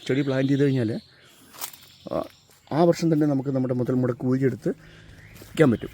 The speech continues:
അപ്പോൾ ഞാനിപ്പോൾ ഇതിനെക്കുറിച്ച് സ്റ്റഡി ചെയ്തതിൻ്റെ അടിസ്ഥാനത്തിൽ എനിക്ക് മനസ്സിലാക്കാൻ കഴിഞ്ഞാണല്ലോ, പലപ്പോഴും നന്നായിട്ട് പരിചരിക്കുകയാണെങ്കിൽ, ഈ ഇല നന്നായിട്ട് പരിചരിക്കുകയാണെങ്കിൽ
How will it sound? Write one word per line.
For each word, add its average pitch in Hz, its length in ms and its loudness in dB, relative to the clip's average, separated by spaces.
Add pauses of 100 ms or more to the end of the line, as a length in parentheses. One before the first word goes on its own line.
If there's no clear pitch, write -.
(140)
അപ്പോൾ 160 140 2
ഞാനിപ്പോൾ 165 560 0
ഇതിനെക്കുറിച്ച് 156 540 2
സ്റ്റഡി 151 220 4
ചെയ്തതിൻ്റെ 147 280 4
അടിസ്ഥാനത്തിൽ 131 320 -2
എനിക്ക് 127 200 0
മനസ്സിലാക്കാൻ 117 360 0
കഴിഞ്ഞാണല്ലോ, 113 480 -2 (800)
പലപ്പോഴും 127 420 -2 (1600)
നന്നായിട്ട് 156 420 4
പരിചരിക്കുകയാണെങ്കിൽ, 120 680 2 (520)
ഈ 135 80 4
ഇല 127 100 2
നന്നായിട്ട് 123 380 0
പരിചരിക്കുകയാണെങ്കിൽ 113 560 -2